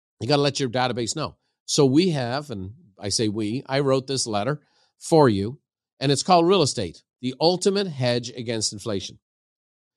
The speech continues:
So, dear Mary, as you know, we currently live in highly inflationary times. What you may not know is that over the past forty years,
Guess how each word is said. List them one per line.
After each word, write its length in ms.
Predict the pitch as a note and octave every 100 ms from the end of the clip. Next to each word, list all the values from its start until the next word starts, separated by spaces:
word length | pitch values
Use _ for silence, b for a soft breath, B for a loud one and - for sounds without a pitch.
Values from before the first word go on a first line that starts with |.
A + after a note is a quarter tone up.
| _ -
So, 220 | C#3+ C3
dear 220 | D#3 F3
Mary, 340 | D3 A#2+ G2+
as 140 | A2 C3+
you 140 | D3
know, 360 | C#3 C#3 D#3+ F3 _ _ -
we 100 | B2+
currently 320 | E3 F3 D3
live 160 | C#3+ C3+
in 80 |
highly 380 | G2+ D3+ F#3+ F#3
inflationary 560 | D3 - D3+ C#3+ D3 C3
times. 280 | C#3 F#2 B2+
What 160 | A#2+
you 60 | B2
may 160 | D3+
not 160 | F#3+ A#2+
know 160 | B2 C3
is 80 |
that 140 | C3+ C3
over 120 | B2+
the 80 | A#2
past 300 | B2+ A2 -
forty 220 | G#3 G#3
years, 320 | C#3 A#2+ B2+